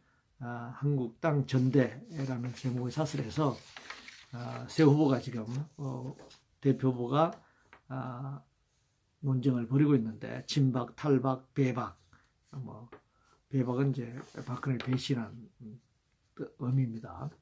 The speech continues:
아, 이런 논쟁이 나고 있다, 이렇게 비판하고 있네요. 아,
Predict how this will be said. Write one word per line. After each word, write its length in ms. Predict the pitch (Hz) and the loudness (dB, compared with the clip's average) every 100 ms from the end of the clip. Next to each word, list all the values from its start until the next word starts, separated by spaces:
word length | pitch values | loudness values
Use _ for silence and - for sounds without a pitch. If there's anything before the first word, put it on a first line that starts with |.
| _ - - - _ _ | _ -20 -20 -20 _ _
아, 220 | 131 117 | -12 -2
이런 280 | 165 180 202 | 6 8 8
논쟁이 320 | 156 131 143 | 6 6 4
나고 240 | 131 113 107 | 4 0 -8
있다, 300 | 107 120 131 | -10 -10 -10
이렇게 240 | 120 135 | -6 -4
비판하고 480 | 143 143 135 135 131 | 0 2 2 2 0
있네요. 460 | 101 90 98 120 139 _ _ - - - - - | -6 -16 -16 -16 -16 _ _ -20 -20 -20 -20 -14
아, 560 | 127 117 120 117 131 | -12 -12 -12 -14 -16